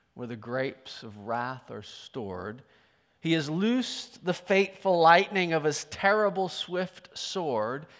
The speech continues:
His truth is marching on." It's a, a powerful song reflecting on a, uh, a difficult period of time in American history.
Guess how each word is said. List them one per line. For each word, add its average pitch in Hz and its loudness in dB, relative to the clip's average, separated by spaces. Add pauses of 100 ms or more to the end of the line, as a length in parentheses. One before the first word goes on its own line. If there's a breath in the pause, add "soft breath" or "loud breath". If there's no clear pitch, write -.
(800 soft breath)
His - -8
truth 120 -8 (420)
is 123 -16
marching 113 -2
on." 110 -2 (1500 soft breath)
It's - -18
a, 143 4
a - -4
powerful 196 6
song 175 4
reflecting 156 2
on 151 4
a, 139 2 (420 loud breath)
uh, 139 2
a 151 2
difficult 175 2
period 180 2
of 139 -6
time 156 4
in 147 -4
American 135 2
history. 117 -4